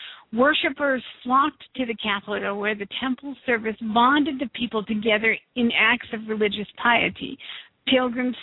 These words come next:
streamed to Jerusalem both for Yom Kippur, the Day of Atonement, when the nation's sins were forgiven, and as well men-, as well mentioned earlier, for the three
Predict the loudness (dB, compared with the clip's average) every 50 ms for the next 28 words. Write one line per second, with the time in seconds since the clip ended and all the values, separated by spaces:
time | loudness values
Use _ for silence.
0 | -10 -6 -2 0 2 2 2 0 0 -2 -4 -6 -4 -4 -4 -2 0 0 0 2
1 | 2 4 6 6 6 6 6 4 0 -6 -16 -20 -20 -20 -20 -20 _ 0 2 2
2 | 2 0 -2 -4 -6 -4 -4 0 0 0 0 0 -2 -6 -8 -10 -12 -12 -12 -10
3 | -8 -6 -4 -4 -4 -4 -4 -4 -2 -4 -4 -2 -2 -2 -2 -2 -4 -8 -12 -10
4 | -6 -6 -4 -2 -2 -2 -2 -4 -6 -8 -14 -20 -20 -20 _ _ -20 -20 _ -4
5 | 0 2 2 4 4 4 2 2 0 -4 -8 -8 -10 -6 -2 0 2 4 2 2
6 | 0 -2 -6 -4 -2 -2 -2 0 2 2 2 2 2 2 0 0 -2 -4 -4 -4
7 | -4 -4 -8 -10 -10 _ -2 0 0 2 0 0 -2 0 0 2 2 2 2 2
8 | 0 -2 -4 -8 _ _ _ _ _ 0 0 2 2 0 -2 -2 0 2 4 4
9 | 4 4 2 2 0 -2 -2 -4 -6 -8 -8 -8 -8 -4 -2 0 2 2 2 4
10 | 4 2 2 0 -2 -4 -10 -12 -6 -2 -2 0 0 0 -2 -4 -4 -4 -2 0
11 | 0 0 0 0 -2